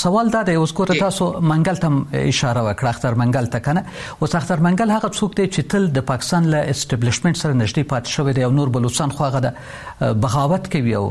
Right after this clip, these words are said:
Speaker 1: د پاکستان په ضد جګړې کوي. که چیرته د اختر منګل په څیر کسان، که چیرته د محمود خان اڅکزي په څیر کسان، که چیرته چې مخکې ګلایاز اشاره ورته وکړل، د ایمل ولی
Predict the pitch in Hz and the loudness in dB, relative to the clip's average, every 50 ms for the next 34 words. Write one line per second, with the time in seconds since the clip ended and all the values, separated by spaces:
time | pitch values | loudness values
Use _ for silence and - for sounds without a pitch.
0 | 101 95 117 113 - 117 113 - - 165 139 131 - 131 - - 170 131 - - | -2 -2 -2 0 -2 -4 -4 -2 -2 -2 -2 0 0 0 0 0 -2 -2 -2 -2
1 | 127 117 143 131 104 117 139 131 117 - - 107 104 - - - - - - - | 0 0 0 0 2 2 0 0 -2 -2 -2 -2 -2 -4 -6 -12 -14 -14 -14 -6
2 | - - 170 170 247 247 247 240 220 180 175 139 127 - - 156 131 147 147 139 | -2 -2 -2 0 0 -2 0 0 0 0 0 -2 -2 -2 -2 0 2 2 2 2
3 | 147 190 - 143 - 151 - - 135 117 - - 107 - - 120 92 92 110 - | 2 0 0 0 -2 -2 -2 0 -2 -2 -2 -4 -4 -2 0 0 -2 -2 -4 -6
4 | - - - - - - - - 139 - - 190 185 - 180 147 170 160 147 135 | -12 -18 -18 -16 -16 -6 -4 -2 -2 0 0 -2 0 0 0 0 2 2 2 2
5 | 139 131 127 127 - - 165 151 147 135 139 - 131 110 104 - 180 185 - - | 4 4 2 2 0 0 0 0 0 0 0 0 -2 0 0 0 -2 -2 -4 -6
6 | - - 143 117 - - 113 - - 127 110 104 - 127 117 - 165 - - 156 | -4 -2 -2 -2 -2 -4 -4 -2 0 -2 -2 0 0 -2 0 0 -2 -2 -2 -4
7 | 135 - 147 151 - - 156 127 120 139 131 127 139 147 135 139 123 - 139 127 | -2 0 0 0 0 -2 -2 -2 0 0 0 2 2 2 2 0 0 0 0 0
8 | 127 143 135 131 123 135 143 131 135 135 - 139 123 117 127 123 123 123 131 120 | 0 0 0 0 0 -2 -2 -2 -2 -2 0 -2 0 2 2 2 2 2 2 2
9 | 117 113 117 117 | 2 2 2 0